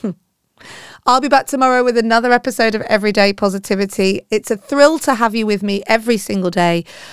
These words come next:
I'm gonna be here tomorrow and on Sunday with a journal prompt as well,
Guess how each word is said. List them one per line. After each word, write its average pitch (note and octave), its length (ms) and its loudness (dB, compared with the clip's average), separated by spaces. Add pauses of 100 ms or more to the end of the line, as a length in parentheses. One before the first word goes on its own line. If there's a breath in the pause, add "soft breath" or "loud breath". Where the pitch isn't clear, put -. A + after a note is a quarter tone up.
(160 loud breath)
I'm G3+ 160 2
gonna G3+ 160 2
be G#3 160 0
here G3 140 2
tomorrow C#4 460 4
and D#4+ 200 2
on D4+ 100 -2
Sunday D4 340 0
with C#4 140 -2
a C4 60 -4
journal C#4 360 2
prompt G#3 380 0
as G3+ 100 -4
well, G#3 400 4